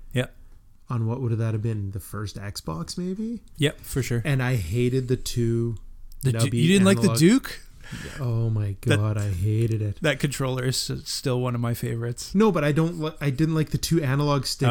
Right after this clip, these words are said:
Speaker 1: Oh, okay.
Speaker 2: dictating, like, what I was doing. I prefer, like, operating on keyboard on my left hand, mouse on the right, and
Speaker 1: Yep.
Speaker 2: I'm, I don't like having an analog stick
Speaker 1: Mm-hmm.
Speaker 2: dictating my
Speaker 1: Oh, yeah.
Speaker 2: aim, right?
Speaker 1: For sure.
Speaker 2: And I know they have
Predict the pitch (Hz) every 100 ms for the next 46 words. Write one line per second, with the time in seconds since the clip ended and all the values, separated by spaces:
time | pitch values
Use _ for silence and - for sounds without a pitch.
0 | 117 117 120 123 139 135 131 127 120 117
1 | 113 - - - - - - - - 139
2 | 135 120 107 107 131 120 107 117 123 -
3 | 131 123 135 131 131 117 - 117 - 127
4 | 120 120 110 110 110 107 - - - -
5 | 139 139 139 131 131 127 120 117 123 117
6 | 117 110 110 107 92 113 107 107 113 -
7 | 110 107 110 113 110 - - - - -
8 | - 131 110 131 127 131 127 104 117 120
9 | 117 117 110 113 120 123 - - 156 160
10 | - - - 117 135 143 131 120 113 110
11 | 104 101 101 101 - - - - - -
12 | - _ _ - 127 123 123 113 95 98
13 | 104 123 - - - 139 120 120 156 143
14 | 151 165 147 139 127 123 107 -